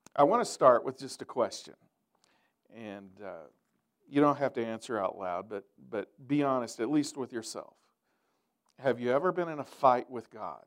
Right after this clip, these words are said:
Now, don't lie, all right? Have you been in a fight with God? Well, of course you have. We all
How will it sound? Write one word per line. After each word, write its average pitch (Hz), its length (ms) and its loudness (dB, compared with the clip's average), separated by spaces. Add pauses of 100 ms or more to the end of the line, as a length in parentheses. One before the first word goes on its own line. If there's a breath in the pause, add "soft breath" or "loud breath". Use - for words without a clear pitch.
(800)
Now, 98 60 -20 (100)
don't 151 180 -4
lie, 113 340 2 (680)
all 101 160 -20
right? 143 140 -20 (800)
Have 123 120 -8
you 120 60 -10
been 139 180 4
in 180 120 -4
a 165 40 -6
fight 175 300 4
with 180 180 -8
God? 151 300 -6 (760)
Well, 262 120 0
of 226 80 -10
course 269 280 -4
you 143 120 -16
have. 87 240 -20 (520)
We 151 200 4
all 175 280 2